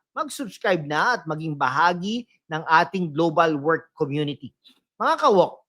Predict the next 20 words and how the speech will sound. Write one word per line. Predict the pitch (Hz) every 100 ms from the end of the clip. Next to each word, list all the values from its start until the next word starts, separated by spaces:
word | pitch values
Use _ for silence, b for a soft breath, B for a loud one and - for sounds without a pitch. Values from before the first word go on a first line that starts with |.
| _ _ _ _ _ _ _
sa | - 202
huli, | 208 254 269
ha, | 190 190
si | 196
Attorney | 175 185 190 190
Topacio | 160 170 165 160 202
ay | 156
hindi | 147 147
perpekto. | 170 165 139 - 143 _ 123 - _ _
Pero | 151 151
sa |
laban | 165 156 156 170
na | 196
ito, | 262 - 233 240 - _
siyang | - 147
may | 147 156
bay-, | 139 139 160 165
bayag | 156 190 226 165
na | 170
ipinapakita. | 156 170 160 - 139 196 202 151